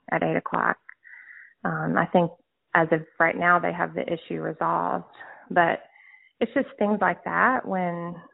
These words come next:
you know, we have to be dependent on technology. There are also households of children who are having to share devices. So, you know, if one sibling needs to do their homework, but one needs to be on their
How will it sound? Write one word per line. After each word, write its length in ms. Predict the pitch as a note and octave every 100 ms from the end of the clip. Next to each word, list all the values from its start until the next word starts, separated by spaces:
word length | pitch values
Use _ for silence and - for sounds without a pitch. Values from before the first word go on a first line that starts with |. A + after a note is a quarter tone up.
| _ - -
you 140 | F#3+
know, 280 | F3+ E3 E3+ -
we 100 | F#3
have 180 | F3 -
to 100 | F3
be 120 | F3+
dependent 420 | E3+ - F3 E3
on 140 | E3 -
technology. 640 | - - D#3+ E3+ F3+ G#3+ G#3+
There 220 | F#3+ F3+
are 140 | - F3
also 420 | - F#3 F3 F3 - - - _
households 640 | - F#3 F#3 - F#3 F#3 F#3
of 120 | -
children 560 | - F3+ F3+ F#3 F3+
who 80 | F#3
are 100 | E3+
having 300 | F3 E3+ E3+ -
to 60 | E3+ -
share 180 | F3 -
devices. 720 | G#3 G#3 G#3 G#3+ A#3+ A#3 A#3 - _ - - - - - - - -
So, 320 | F3+ F3 E3+ - -
you 100 | G#3+
know, 140 | E3+
if 60 | E3+
one 280 | F3 F3 F3 -
sibling 500 | F3+ F3 E3+ E3+ E3+ - - - - -
needs 200 | G3+ G3+
to 60 | G#3+
do 160 | G3 F#3
their 180 | F3+
homework, 580 | F3+ G3+ A3+ F3+ E3 F3 - - -
but 240 | F#3 F#3
one 260 | F#3 F3+ F3+
needs 200 | F3 F3 -
to 60 | F3+
be 400 | F3 F3 E3+ E3+ - F3+
on 140 | F3
their 280 | E3+ E3+